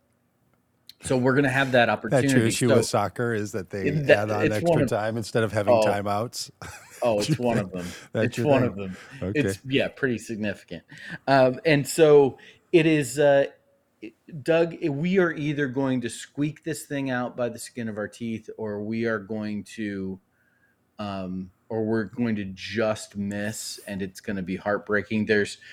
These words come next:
Speaker 1: there's news reports out there that we came up, uh, a little less than five hundred votes short, or five hundred signatures short. Um, those are, those news reports are erroneous, and,
Speaker 2: Ooh.
Speaker 1: uh, ooh.
Speaker 2: Fake news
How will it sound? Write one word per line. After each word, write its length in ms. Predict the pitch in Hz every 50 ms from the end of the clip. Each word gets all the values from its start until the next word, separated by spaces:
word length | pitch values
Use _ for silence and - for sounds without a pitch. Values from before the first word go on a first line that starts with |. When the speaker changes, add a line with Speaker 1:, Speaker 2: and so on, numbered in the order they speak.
| - - _ _
Speaker 1:
there's 220 | 131 131 123 110
news 300 | 131 143 147 156 147 131
reports 500 | 156 151 131 - - 143 135 127 123 -
out 260 | 131 123 120 120 120
there 220 | - 123 117 113 110
that 320 | 98 107 104 101 92 - _ -
we 240 | - 104 107 110 98
came 320 | - - 123 113 110 107
up, 260 | 107 104 98 - _ - _ _
uh, 240 | 107 104 101 98 98 -
a 80 | 101 107
little 360 | 110 107 113 113 113 110 104
less 320 | 107 104 101 101 - -
than 260 | - - 101 98 95
five 360 | 92 - - 113 104 101 98 -
hundred 320 | 101 101 95 95 90 82
votes 300 | 87 98 95 92 - -
short, 360 | - - - - 127 120 - 107
or 200 | 107 104 101 -
five 200 | _ 110 107 104
hundred 280 | 98 104 98 95 92 -
signatures 500 | - 104 92 98 98 95 - 95 90 -
short. 420 | - - 131 123 120 120 120 - _ _ _ _ _ _ _ _ _ _ _ _
Um, 300 | - 104 104 98 95 92
those 300 | 98 117 117 123 120 107
are, 400 | 117 110 104 101 98 92 87 - _ _ _ _
those 300 | - 98 110 107 107 101
news 240 | 110 107 107 101 95
reports 480 | 104 104 - - 107 101 95 92 - -
are 140 | 98 95 95
erroneous, 640 | 92 90 101 104 107 113 117 120 127 123 123 - - - - - - - _ _ _ -
and, 380 | 104 101 95 92 95 90 85 92
Speaker 2:
Ooh. 80 | 98
Speaker 1:
uh, 220 | 95 92 92 90 87 - _ _ _ _ _ _ _ _ _ _
ooh. 200 | 90 101 104 95 -
Speaker 2:
Fake 440 | - - - 127 127 127 120 - -
news 680 | 117 117 123 117 104 90 78 71 - - - - -